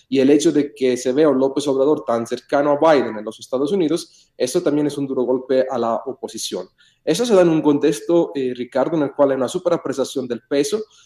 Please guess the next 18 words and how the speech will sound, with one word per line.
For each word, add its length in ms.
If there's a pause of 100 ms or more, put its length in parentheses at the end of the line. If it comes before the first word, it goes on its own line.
(140)
y 140
en 80
el 140
cual 220
también, 520
eh, 560
se 200
dan 180
a 80
conocer 420
ciertas, 680
eh, 540
digamos, 480
acuerdos, 600
tanto 240
en 80
ámbito 320
migratorio 640